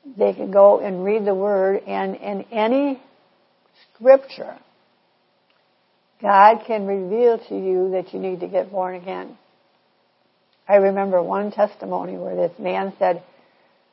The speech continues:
um, he never wanted anything to do with, uh, with, with, uh, religion or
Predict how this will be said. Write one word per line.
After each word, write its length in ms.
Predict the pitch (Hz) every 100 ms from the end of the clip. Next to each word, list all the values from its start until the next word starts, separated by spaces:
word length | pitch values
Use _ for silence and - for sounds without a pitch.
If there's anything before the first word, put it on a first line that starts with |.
| _ _
um, 280 | 196 185 185
he 160 | 208 202
never 220 | 202 240
wanted 320 | 226 208 202
anything 420 | 196 220 220 202
to 100 | 196
do 200 | 185 190
with, 220 | 196 190 196
uh, 260 | 185 196 -
with, 200 | 196 202 - -
with, 220 | 226 196 180 -
uh, 180 | 202 175 - 226 190 - _ 196
religion 580 | 190 190 185 196 196
or 340 | 196 180 175